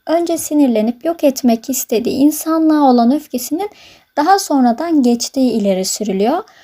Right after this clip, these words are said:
Tufandan çıkan ilk nesne olan zeytin dalının tufandan kurtulan insan ve hayvanlarla kurulacak olan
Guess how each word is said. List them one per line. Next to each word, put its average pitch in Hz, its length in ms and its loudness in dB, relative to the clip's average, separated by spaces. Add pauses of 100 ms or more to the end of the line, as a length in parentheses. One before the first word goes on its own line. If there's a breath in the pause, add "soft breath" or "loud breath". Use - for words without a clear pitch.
(160 soft breath)
Tufandan 359 600 -2
çıkan 277 380 -2
ilk 339 180 -8
nesne 240 340 0
olan 202 300 -2
zeytin 302 440 -4
dalının 339 580 2
tufandan 285 640 -2
kurtulan 226 560 -6
insan 262 500 2
ve 233 40 4
hayvanlarla 247 840 2
kurulacak 277 580 0
olan 254 240 0